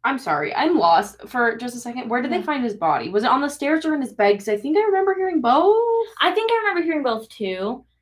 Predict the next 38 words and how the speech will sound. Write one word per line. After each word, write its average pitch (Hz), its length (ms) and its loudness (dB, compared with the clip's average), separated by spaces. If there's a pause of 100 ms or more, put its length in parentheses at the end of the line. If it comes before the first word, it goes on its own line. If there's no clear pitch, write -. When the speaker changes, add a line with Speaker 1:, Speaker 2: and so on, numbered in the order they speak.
Speaker 2:
And 269 120 4
I 277 120 0
think 330 340 -2
that 311 140 -4
the 262 120 -2
reason 233 380 -6
is 240 80 -4
I 214 140 -2
think 233 240 -6
that 247 100 -12
the 247 80 -20
story 208 400 -6
has 202 300 -10
changed. - 920 -12
Speaker 1:
Mm. 190 380 -2 (240)
Speaker 2:
And 262 160 0
so 254 600 6 (180)
ultimately, 349 680 0
like, 240 300 -2
at 214 140 -4
the 214 140 -4
end 208 120 -2
of 233 80 -4
all 240 140 0
this, 240 200 -2
in 208 120 -2
the 208 180 -4
police 202 280 -6
interrogation, 214 1000 -6 (300)
I 220 140 0 (140)
think 285 440 0
that 285 180 2
they 247 160 4
claim 214 640 -2
that 220 160 -4
they 196 340 -2
find 202 400 2
him 254 420 -2